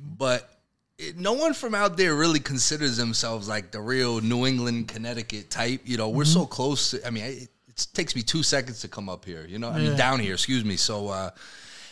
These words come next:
Speaker 1: you know, it was just, uh, you know, it's just like anything else. Eating too much every Sunday,
Speaker 2: <laughs>
Speaker 1: you know, it's, it's really, it's probably not that much different.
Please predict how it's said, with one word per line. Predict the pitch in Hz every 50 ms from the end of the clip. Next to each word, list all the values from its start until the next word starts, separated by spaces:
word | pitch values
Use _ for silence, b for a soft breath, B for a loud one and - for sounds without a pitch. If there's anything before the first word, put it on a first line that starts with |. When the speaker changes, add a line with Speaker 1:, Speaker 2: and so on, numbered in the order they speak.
| B B
Speaker 1:
you | 156 160
know, | 175 202 226 254
it | 247
was | 233 208 185
just, | 214 240 226 - -
uh, | 226 220 220 -
you | 208 208 214
know, | 175 151 156 160 165 160
it's | - - - 165 - -
just | 214 208 - -
like | 202 208 185
anything | 196 202 196 185 170 143 151
else. | 175 180 143 107 92 - - - - - - - - -
Eating | 151 160 127 143
too | 123 - 170 156
much | 143 139 143 147 - -
every | 143 139 131 143 131 123
Sunday, | 113 - - 139 139 143 139 131 135 135 131 131 208 180
Speaker 2:
<laughs> |
Speaker 1:
you | 156 - 165
know, | 143 135 127 127 131
it's, | 139 143 139
it's | 170 151 - -
really, | 170 190 214 208 190
it's | 165 139 127 - -
probably | - 160 185 180 160 151 143 143 143 131 123 117 107
not | 120 139 139 127 -
that | 131 127 123
much | 131 127 110 95
different. | 95 127 131 - - 87 80